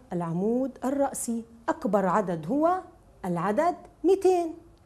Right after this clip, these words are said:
إذن العدد ميتين هو أكبر عدد من العلب. الآن في أي شهر بيع هذا العدد؟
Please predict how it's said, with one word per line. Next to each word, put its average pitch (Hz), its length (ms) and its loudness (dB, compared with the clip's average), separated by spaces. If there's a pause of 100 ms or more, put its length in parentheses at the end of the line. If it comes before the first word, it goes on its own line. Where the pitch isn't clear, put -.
(720)
إذن 196 600 0 (480)
العدد 185 480 2
ميتين 269 540 0 (220)
هو 349 220 10 (460)
أكبر 269 600 4 (340)
عدد 214 520 4 (800)
من 202 400 0 (280)
العلب. 247 420 4 (600)
الآن 190 440 -4
في 202 280 -6
أي 349 160 2
شهر 320 460 4 (540)
بيع 247 560 2 (1040)
هذا 233 280 6
العدد؟ 208 580 6